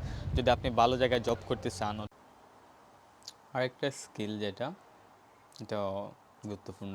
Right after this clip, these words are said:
স্কিল, এটা হচ্ছে মানি ম্যানেজমেন্ট স্কিল। আপনি বিশ্বের যে কোনো জায়গাতেই বসবাস করেন না কেন, এই মানি ম্যানেজমেন্ট স্কিলটা খুবই গুরুত্বপূর্ণ।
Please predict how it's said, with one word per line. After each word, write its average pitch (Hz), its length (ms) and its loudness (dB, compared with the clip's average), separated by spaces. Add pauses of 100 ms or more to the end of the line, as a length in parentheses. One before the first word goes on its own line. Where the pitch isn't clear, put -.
(160)
স্কিল, 98 260 -6 (1300)
এটা 107 180 -6
হচ্ছে 113 140 -8 (120)
মানি 123 300 -2
ম্যানেজমেন্ট 104 500 -6 (100)
স্কিল। 87 300 -12 (320)
আপনি - 160 -12 (120)
বিশ্বের 135 300 -6 (100)
যে 143 80 0 (100)
কোনো 139 140 -6 (100)
জায়গাতেই 123 440 -2
বসবাস 113 340 -6 (100)
করেন 107 260 -4
না 107 120 -6
কেন, 110 140 -8 (960)
এই 120 80 2 (160)
মানি 120 300 -2
ম্যানেজমেন্ট 120 420 -8 (100)
স্কিলটা 110 520 -8 (500)
খুবই 120 260 -6
গুরুত্বপূর্ণ। 101 540 -10